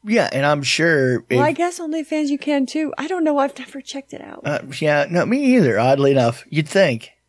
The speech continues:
Speaker 2: Well, people, well, no, people are like, "Do you have one?" I'm like, "No."
Speaker 1: Y-, you'd think.
Speaker 2: I don't.
Speaker 1: Well,
Speaker 2: Well,
Speaker 1: things get complicated when you start making money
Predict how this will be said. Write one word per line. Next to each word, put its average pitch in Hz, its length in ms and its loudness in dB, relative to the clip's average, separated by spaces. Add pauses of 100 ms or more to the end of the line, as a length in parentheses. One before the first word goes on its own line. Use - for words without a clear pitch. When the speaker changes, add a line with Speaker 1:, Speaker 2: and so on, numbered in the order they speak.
(160)
Speaker 2:
Well, 302 200 2
people, 339 300 0
well, 320 160 4
no, 269 200 2
people 262 320 -2
are 226 40 -4
like, 220 160 -2
"Do 220 80 -2
you 247 160 0
have 240 240 -4
one?" 269 200 0
I'm 247 100 -6
like, 254 140 -8
"No." 247 400 -12 (460)
Speaker 1:
Y-, 139 200 -6
you'd 147 300 -4
think. 117 520 -2
Speaker 2:
I 226 60 -14
don't. - 540 -14 (220)
Speaker 1:
Well, 170 440 2
Speaker 2:
Well, 277 300 -6 (380)
Speaker 1:
things 220 260 -2
get 185 180 -2
complicated 123 720 0
when 123 120 2
you 123 120 2
start 120 340 2
making 123 360 0
money 123 420 0